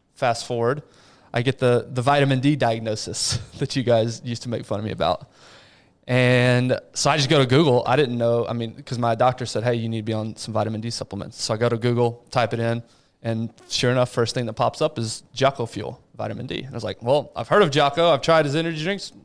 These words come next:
Let's give it a go." So started getting on the vitamin D, turned my levels around, increased, everything like that.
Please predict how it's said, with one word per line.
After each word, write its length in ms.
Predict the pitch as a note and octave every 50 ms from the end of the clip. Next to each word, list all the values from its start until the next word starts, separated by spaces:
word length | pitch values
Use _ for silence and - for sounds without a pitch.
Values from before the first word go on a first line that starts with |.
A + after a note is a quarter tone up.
| _
Let's 120 | - _ -
give 140 | - C#3
it 60 | A#2+ B2+
a 40 |
go." 200 | B2+ A#2+ - - - _ _ _ - - - - - - - - - - - _ _ _
So 160 | _ - - A#2+
started 300 | - - D#3+ E3 E3+ E3
getting 140 | E3+ D#3
on 40 | D#3
the 60 | D#3+
vitamin 340 | D3+ D#3 D#3 D#3 D3+ D#3 E3
D, 420 | E3+ F3+ G#3 G3+ G3+ G3+ G3+ F#3+ E3 - - _ _ _ _ _ _ _ _ _ _ _ _
turned 240 | - - D#3 D3+ D3
my 140 | C#3+ C#3+ C#3
levels 580 | C#3+ C#3+ C3+ - D3 D3+ D#3+ E3 D3+ D#3+ D3
around, 520 | D3+ D#3 D#3+ D#3+ D#3+ D#3 D#3 D#3 D#3 D3+ -
increased, 520 | - D3 C#3 - - D3+ C#3+ C#3 C3 -
everything 260 | B2+ A#2+ B2 A#2+ A#2+
like 180 | A#2+ A#2+ B2 -
that. 500 | - D#3+ D#3+ D#3 - - - - C#3+